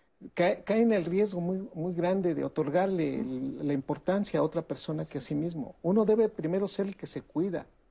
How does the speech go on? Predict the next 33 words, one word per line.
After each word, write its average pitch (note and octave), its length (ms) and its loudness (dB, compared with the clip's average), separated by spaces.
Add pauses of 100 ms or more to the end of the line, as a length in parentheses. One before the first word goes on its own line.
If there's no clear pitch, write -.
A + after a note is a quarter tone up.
(240)
el C3 140 -8
que D3 100 -4
se D3+ 160 -2
alimente, D#3+ 480 0
el B2+ 120 -4
que C3 120 -4
duerma. D#3+ 480 0 (500)
Y E3 100 0
si - 120 2
uno D4 160 6
se G3 180 -2
quiere, F#3 220 2
entonces F#3+ 360 -2
es G3 100 -2
capaz A3 380 0
de F3 100 -2
querer D3+ 260 -2
a C#3 60 0
otra C3+ 220 -8
persona. - 440 -14 (560)
Este - 160 -6
es - 80 2
un B3+ 100 4
factor G3+ 480 -2
que F3 220 -4 (120)
se D#3+ 160 -4
tiene A3+ 340 2
que - 120 -10
ir F3+ 260 -4 (120)
trabajando, E3 580 -2
pero D3 160 2
muchas F#3+ 320 -2
veces F#3+ 440 -4